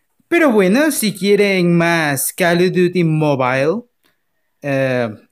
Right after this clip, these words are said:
como siempre, denle like, co-, eh, comenten,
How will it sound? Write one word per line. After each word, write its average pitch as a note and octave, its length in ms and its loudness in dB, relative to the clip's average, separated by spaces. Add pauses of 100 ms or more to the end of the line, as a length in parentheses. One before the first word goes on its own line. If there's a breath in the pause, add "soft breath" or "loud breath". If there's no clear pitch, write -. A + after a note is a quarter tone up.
(340)
como G3 240 0
siempre, D3+ 720 -4
denle B2+ 280 -6
like, D#3+ 460 -2 (540)
co-, D#3+ 440 2
eh, D3 480 0
comenten, F3+ 840 -2